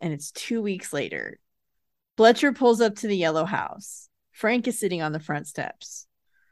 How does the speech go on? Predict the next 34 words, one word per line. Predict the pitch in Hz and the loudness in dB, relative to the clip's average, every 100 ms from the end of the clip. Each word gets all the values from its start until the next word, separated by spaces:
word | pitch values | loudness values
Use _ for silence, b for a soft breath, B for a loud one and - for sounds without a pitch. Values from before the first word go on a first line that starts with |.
| _ | _
Bletch | 220 254 277 247 | 6 8 6 4
wanted | 233 208 | 4 4
to | 208 | 0
give | 196 185 | 0 0
Frank | - 185 185 | 0 0 0
the | 190 | -2
rundown | 175 262 277 233 185 190 | 0 2 4 6 6 4
before | 175 - 165 | 0 -2 -2
Tom | 165 - 185 170 | -2 0 0 2
and | 170 | -2
Helen | 175 - 254 262 208 | -4 -2 0 2 0
returned | 165 160 165 151 | -2 -4 -6 -6
from | 156 143 | -6 -10
the | |
hospital. | 131 - 208 180 - - - - _ _ _ _ _ _ _ _ - | -10 -2 -2 -2 -8 -16 -18 -20 _ _ _ _ _ _ _ _ -4
Frank's | 185 170 | -2 -2
like, | 165 160 | -4 0
"Bad | 175 165 180 | 6 6 6
news?" | 180 185 202 226 220 - - _ _ _ _ - | 2 0 0 -2 -6 -12 -20 _ _ _ _ -8
And | 175 | 0
Bletch | 175 175 - | 2 2 2
says, | 185 170 165 - B B B _ _ - | 2 2 2 -4 B B B _ _ -4
"The | 170 | 0
old | 185 175 | 0 0
man | 175 170 175 | 0 0 0
has | 165 156 | -4 -6
a | |
good | 147 156 | -6 -6
attorney. | 139 - 151 139 127 101 - _ _ _ _ | -6 -8 -6 -6 -10 -14 -16 _ _ _ _
They | 160 | -8
can't | 160 - 196 - | -6 -2 -2 -2
prove | - 175 151 | -4 -2 -2
his | 165 151 | -4 -4
involvement." | 151 151 131 135 117 101 - - | -4 -2 -2 -4 -10 -14 -16 -20